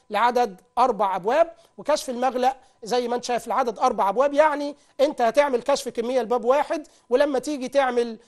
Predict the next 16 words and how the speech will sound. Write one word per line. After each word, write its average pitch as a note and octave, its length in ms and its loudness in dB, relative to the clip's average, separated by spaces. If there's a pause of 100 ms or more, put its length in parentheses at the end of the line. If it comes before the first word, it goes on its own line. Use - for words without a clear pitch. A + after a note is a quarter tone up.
(120)
تجيب A3+ 680 -4
كمية A#3+ 320 -6
الخشب B3+ 420 -2
تجيبها A#3 360 -4
لأربع A#3 540 0 (180)
أبواب G#3+ 400 0
من G#3 140 -4
نفس A3 460 -2
النوع. B3 300 -4 (420)
يلا B3 200 0
مع G#3+ 140 0
بعض A#3+ 260 0
نشوف B3+ 460 -8 (320)
آدي A#3+ 260 2
شكل B3+ 300 -2
الباب. B3+ 420 2